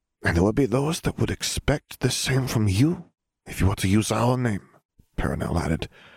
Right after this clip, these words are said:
"That is not a burden you should carry, but you may if you wish." Harry snorted as he shook his head.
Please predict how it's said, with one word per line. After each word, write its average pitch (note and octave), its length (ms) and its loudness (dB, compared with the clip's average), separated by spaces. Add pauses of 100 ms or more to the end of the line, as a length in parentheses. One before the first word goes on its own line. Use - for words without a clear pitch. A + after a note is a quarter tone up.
(640)
"That D#2 100 -2
is D2+ 100 -2
not D#2+ 160 0
a F2+ 60 2
burden C3+ 380 0
you C3+ 60 2
should - 220 -2
carry, F3+ 400 0 (560)
but - 180 0
you F2+ 80 4
may F2+ 280 4
if C3+ 160 -4
you E3 100 4
wish." - 420 -2 (1300)
Harry D#2+ 220 0
snorted F2 460 0
as D#2+ 100 0
he F2+ 60 4
shook F2 220 0
his F2 160 0
head. F2 340 0